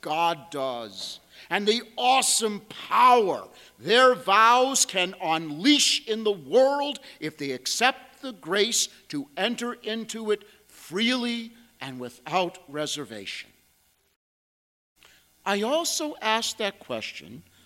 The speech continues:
of couples who are struggling in their marriage. I ask the question of those who are preparing to divorce,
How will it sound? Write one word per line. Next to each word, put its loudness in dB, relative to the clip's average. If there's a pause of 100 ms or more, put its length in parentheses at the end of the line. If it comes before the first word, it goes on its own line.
of -8
couples -4 (260)
who -6
are 0
struggling -2 (320)
in -4
their -4
marriage. -12 (1500)
I -10
ask -4
the -12
question 0
of -8
those -2 (1080)
who -10
are -8
preparing 2
to -10
divorce, -10